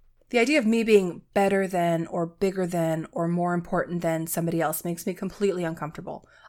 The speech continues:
I don't ever see myself that way. But in a therapeutic relationship, one of us is the therapist and one of us is the client.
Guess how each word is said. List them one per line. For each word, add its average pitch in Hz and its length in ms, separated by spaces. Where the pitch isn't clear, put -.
I 180 60
don't 190 260
ever 190 160
see 175 160
myself 160 400
that 151 160
way. 156 240
But 202 140
in 214 100
a 208 80
therapeutic 240 580
relationship, 185 640
one 196 220
of 247 100
us 226 160
is 196 100
the 180 100
therapist 208 600
and 180 180
one 180 160
of 175 100
us 175 200
is 214 100
the 160 80
client. 151 440